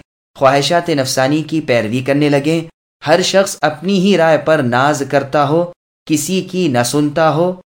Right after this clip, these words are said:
تو یہ وہی زمانہ ہے۔" حسن رحمہ اللہ نے کہا، "اللہ تعالیٰ کا شکر ہے، گزشتہ مؤمنوں میں بھی اور موجودہ مؤمنوں میں بھی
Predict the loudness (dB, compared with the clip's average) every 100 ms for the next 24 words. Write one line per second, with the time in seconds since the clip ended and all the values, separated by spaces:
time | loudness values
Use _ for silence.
0 | _ _ -2 0 0 0 2 0 -2 -2
1 | -2 -2 -2 -4 -6 -10 -16 _ _ _
2 | -8 -4 -2 0 0 0 0 0 2 2
3 | 0 0 0 0 -4 -12 _ _ -4 0
4 | 2 4 4 4 2 0 -2 0 0 2
5 | 2 2 0 0 0 0 0 0 0 2
6 | 2 0 -2 -4 -2 0 2 2 0 0
7 | 0 2 2 0 -2 -2 0 0 -2 -4
8 | -6